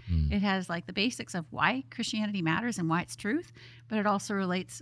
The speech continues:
Speaker 2: from biblical stories right to real life stories.
Speaker 1: Mm.
Speaker 2: So I think I should read it again, actually.
Speaker 1: Yeah. <laughs> No, that's great. That's great. It's, it's, it's cool to, to have people remember those, like, formative books in their lives. You know, of course, the Bible is central for us as Christians, but,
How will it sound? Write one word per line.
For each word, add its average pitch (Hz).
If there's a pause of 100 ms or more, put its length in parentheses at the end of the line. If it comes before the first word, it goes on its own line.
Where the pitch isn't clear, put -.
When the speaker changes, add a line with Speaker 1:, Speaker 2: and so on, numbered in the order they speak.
Speaker 2:
from 165
biblical 247
stories 262
right 180
to 190
real 160
life 151
stories. - (100)
Speaker 1:
Mm. 78 (240)
Speaker 2:
So - (120)
I 175
think 196
I 175
should -
read 151
it 156
again, -
actually. - (220)
Speaker 1:
Yeah. 135
<laughs> -
No, 123
that's 120
great. 101
That's 101
great. 95 (300)
It's, 104
it's, -
it's -
cool 117
to, 82 (120)
to 82
have 85
people 80 (340)
remember 90
those, 80
like, 71
formative 87
books 85
in 76
their 69
lives. 71
You 87
know, 80
of -
course, 110
the -
Bible 78
is 71
central 73
for 69
us 69
as 69
Christians, 65
but, 65